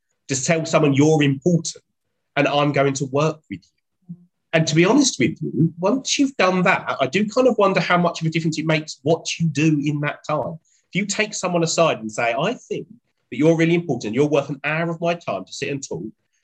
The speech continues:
and we're gonna have this time to reflect on what you're doing and to think about the way that you teach and why you teach in that way, and, and, and to ask, answer those questions that you never get the time to pause for the rest of the year,"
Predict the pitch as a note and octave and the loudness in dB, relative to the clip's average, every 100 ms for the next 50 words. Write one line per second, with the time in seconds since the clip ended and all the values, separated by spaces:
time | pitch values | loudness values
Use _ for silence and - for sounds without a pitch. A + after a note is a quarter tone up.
0 | _ C3 B2+ B2+ B2+ B2 - - G#3+ - | _ -2 -2 -4 -10 -6 -6 -6 -10 -6
1 | D3 C#3+ A#2+ - - F3+ - F#3 F#3 E3+ | -4 -4 -6 -6 -4 -4 -6 -8 -8 -6
2 | F3+ F3 G2+ F2 A#2 D#3 _ _ _ A#2 | -6 -4 -6 -6 -8 -10 _ _ _ -4
3 | A2+ A2 G#2+ - - F#3 F#3 E3+ E3 D#3+ | -2 -4 -8 -12 -4 -4 -2 0 0 -2
4 | C#3+ D3 D3+ E3 E3 - F#2+ A3 G#2+ F#2+ | -4 -4 -4 -6 -8 -8 -12 -12 -12 -6
5 | G#2 B2+ E3+ E3+ F3+ - E3+ E3+ - B2 | -2 0 0 -4 -10 -8 -2 -2 0 0
6 | B2 B2 B2 A#2 A2 - G#2+ G#2+ B2+ C3+ | 0 0 -2 -6 -8 -12 -4 2 2 2
7 | - D#3 D3+ E3 D#3+ C#3+ - C3+ A#2+ B2+ | -2 -4 -2 -4 -2 -6 -6 -8 -8 -6
8 | C#3 E3 F3+ F3 - D#3+ - _ - D#3+ | -4 0 0 -2 -6 -8 -16 _ -4 -2
9 | A#2+ - _ D#3+ D#3 D3+ C#3+ C3+ C#3 C3 | -2 -8 _ -2 -2 -4 -6 -4 -6 -6
10 | C#3 B2 D3 C#3+ F2+ | -8 -4 -2 -2 -4